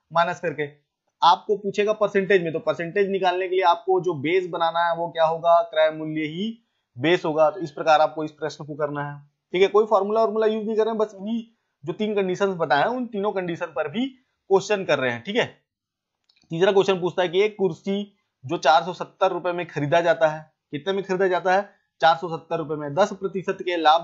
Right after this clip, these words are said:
पर बेचा जाता है, तो कुर्सी का विक्रय मूल्य ज्ञात करिए। कुर्सी का विक्रय मूल्य ज्ञात करने के लिए क्या करना पड़ेगा? क्रय मूल्य यहाँ पर जो है वो दिया गया है, यहाँ पर क्या दिया गया है? विक्रय मूल्य दिया गया है। ठीक है, नहीं दिया गया है, निकालना है विक्रय मूल्य। तो क्रय मूल्य कितना दिया गया है?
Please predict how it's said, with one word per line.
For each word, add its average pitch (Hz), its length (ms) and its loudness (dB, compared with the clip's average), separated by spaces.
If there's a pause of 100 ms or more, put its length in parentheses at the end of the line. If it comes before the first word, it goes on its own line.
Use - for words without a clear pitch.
पर 160 140 -4
बेचा 143 260 -6
जाता 160 240 2
है, 160 60 4
तो 160 100 -10
कुर्सी 147 320 -16
का 139 100 -6
विक्रय 135 280 -4
मूल्य 156 240 -4
ज्ञात 143 240 -6
करिए। 143 220 -10 (500)
कुर्सी 185 220 -4
का 214 100 2
विक्रय 196 240 2
मूल्य 202 240 2
ज्ञात 190 180 2
करने 190 200 -2
के 185 60 0
लिए 190 80 0
क्या 190 100 2
करना 185 200 -4
पड़ेगा? 180 320 -4
क्रय 175 440 -2
मूल्य 175 280 -4
यहाँ 160 260 -4
पर 156 180 -6
जो 143 160 -4
है 139 180 -2
वो 135 200 -6
दिया 120 260 -2
गया 127 200 -4
है, 120 160 -14 (440)
यहाँ 151 240 2
पर 185 160 0
क्या 175 160 -2
दिया 170 240 -2
गया 165 200 -2
है? 165 140 -2
विक्रय 131 360 -4
मूल्य 131 280 -2
दिया 127 220 -4
गया 123 200 -2
है। 117 200 -12 (380)
ठीक 185 80 -6
है, 196 100 2
नहीं 135 260 -2
दिया 190 160 4
गया 175 160 -2
है, 226 60 0
निकालना 139 400 0
है 127 80 -2
विक्रय 113 220 0
मूल्य। 107 240 -10
तो - 160 -16
क्रय 185 200 2
मूल्य 202 200 2
कितना 190 240 -4
दिया 190 180 2
गया 180 160 2
है? 180 120 -8